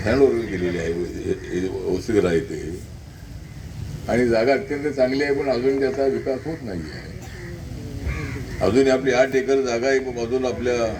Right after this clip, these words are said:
अ, अ, मौद रोडवर आहे, त्या ठिकाणी आपल्याला ही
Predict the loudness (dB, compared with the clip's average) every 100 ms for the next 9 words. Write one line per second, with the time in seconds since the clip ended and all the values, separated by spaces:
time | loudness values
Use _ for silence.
0 | -8 -10 -8 -8 -8 -8 -10 -12 -10 -8
1 | -8 -6 -4 -2 2 4 6 6 6 6
2 | 4 0 0 -2 -6 -12 -14 -16 -16 -18
3 | -18 -16 -16 -18 -16 -12 -10 2 4 6
4 | 4 2 0 0 -2 -2 0 0 0